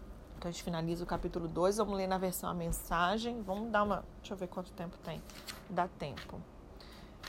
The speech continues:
Então, revisando esse capítulo um, eu deixo isso pra amanhã. Não, então a revisão eu vou deixar pra amanhã. Vamos ler na versão a mensagem.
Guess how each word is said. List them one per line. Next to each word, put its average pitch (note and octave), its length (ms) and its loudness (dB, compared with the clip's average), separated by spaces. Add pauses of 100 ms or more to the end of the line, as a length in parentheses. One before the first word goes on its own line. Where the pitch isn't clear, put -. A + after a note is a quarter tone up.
(120)
Então, F#3 360 4
revisando F#3+ 920 4 (1040)
esse F3 220 2
capítulo G3 600 2
um, E3+ 260 2 (2000)
eu F3 120 0
deixo D#3+ 220 -2
isso - 140 -8
pra E3 80 -6
amanhã. D#3 360 0 (760)
Não, - 140 -4
então D#3+ 180 0
a - 20 4
revisão F#3 440 4
eu G3 60 2
vou G#3 100 2
deixar F#3+ 200 4
pra G#3+ 120 0
amanhã. A#3+ 260 0 (1500)
Vamos F#3 340 2
ler F3+ 120 4
na F3+ 80 2
versão F3 300 6
a - 20 2
mensagem. E3 880 0